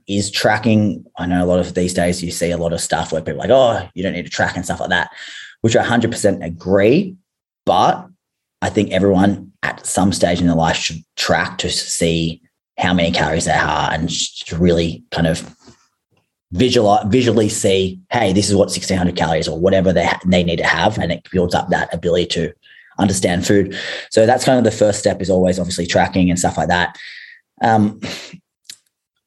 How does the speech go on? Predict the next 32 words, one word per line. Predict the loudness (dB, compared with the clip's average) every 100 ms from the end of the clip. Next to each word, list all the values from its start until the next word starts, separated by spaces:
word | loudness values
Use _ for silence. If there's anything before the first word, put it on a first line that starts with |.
| _ _
so | 0
I | 2
guess | 4 2 -2 -12 _
my | 2 4
strategy | 2 2 2 2 0 -2 -4
is | -4 -2 -2 -4 -6 _
wherever | 0 2 4
I'm | 4 2
trying | 2 2
to, | 2 0 -6 -14 -20 -20 _ _ _ _ _ -16
'cause | -16 -2
a |
lot | 2
of | 4
my | 4
stuff | 2 0
is | 0
kind | 0 0
of |
transformation | 2 2 2 2 2 2
based | 2 2 0 -2
or | -6 -8 -16 _
comp | -2 0
prep | 2 0 0 -10
and | -18 -20 -12
stuff | -4 -2
like | 0
that, | 0 -2
which | -8
is | -8
still | -10 -8 -2 -2
just | -2 -6 -8